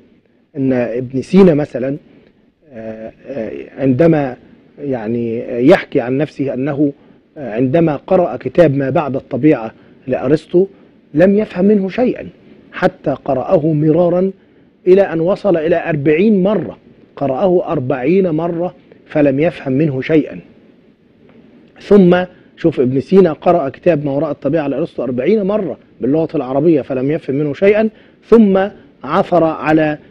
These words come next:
آه، شرح أبي نصر الفارابي على، آه، ما وراء الطبيعة لأرسطو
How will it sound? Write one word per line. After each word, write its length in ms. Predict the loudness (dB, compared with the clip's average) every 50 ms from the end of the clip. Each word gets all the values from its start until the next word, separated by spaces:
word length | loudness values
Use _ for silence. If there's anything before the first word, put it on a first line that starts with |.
| -20 -20 _ -10 -6
آه، 140 | -6 -6
شرح 520 | -6 -4 0 2 2 2 2 -2 -6 -6 -6
أبي 300 | -6 -2 -2 0 0 0
نصر 280 | 0 -2 -4 -2 -2
الفارابي 600 | -4 -4 -2 -4 -4 -2 0 0 2 2 0 -2 -2 -6 _ _ _ _
على، 460 | -8 -4 0 4 4 4 4 2 0 -4 _ -10
آه، 120 | -8 -6
ما 240 | -4 -4 -2 -2 -2
وراء 340 | -2 -2 -2 -2 -4 -6 -8
الطبيعة 460 | -10 -10 -8 -6 -2 -2 -2 -2 -2
لأرسطو 540 | -4 -4 -2 -2 -2 -2 -2 -2 -4 -4 -4